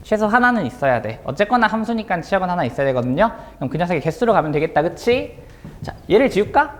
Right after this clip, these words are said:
아, 이거 지우자. 이거 이제 이해됐을 거니까. 자, 그럼 이제 문제를 풀겠습니다.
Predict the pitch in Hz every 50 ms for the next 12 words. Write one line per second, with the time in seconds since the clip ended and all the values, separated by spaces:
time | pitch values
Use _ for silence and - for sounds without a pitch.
0 | - - - - - - 147 180 175 214 220 233 247 247 - - - - - -
1 | - 131 135 147 139 131 143 - - 156 143 - 175 196 185 - - 117 113 127
2 | 170 220 262 - - 143 131 135 107 107 113 104 117 127 120 101 - - 185 202
3 | 196 - - 101 82 -